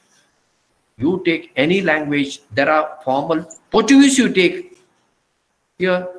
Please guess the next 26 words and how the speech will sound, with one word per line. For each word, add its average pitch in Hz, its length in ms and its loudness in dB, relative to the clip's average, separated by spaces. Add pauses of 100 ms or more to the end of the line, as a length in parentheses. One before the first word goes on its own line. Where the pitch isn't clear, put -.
(120)
the 175 160 0
Institute 175 460 -2
of 165 60 -10
Camões, 160 640 0 (600)
they 160 120 0
teach. 156 460 -8 (280)
There 165 140 -6
are 220 200 -4
formal 247 400 0
teaching 233 380 0
is 170 100 -2
there. 135 240 0 (220)
But 170 160 0
when 180 160 2
it 208 160 -2
comes 254 320 0
to 233 80 0
Konkani, 196 800 -2 (100)
there 202 140 0
is 233 140 -6
no 240 400 2
formal 202 540 0
teaching 285 640 0 (1500)
in 185 140 -4
Roman 233 240 2
script. - 460 -2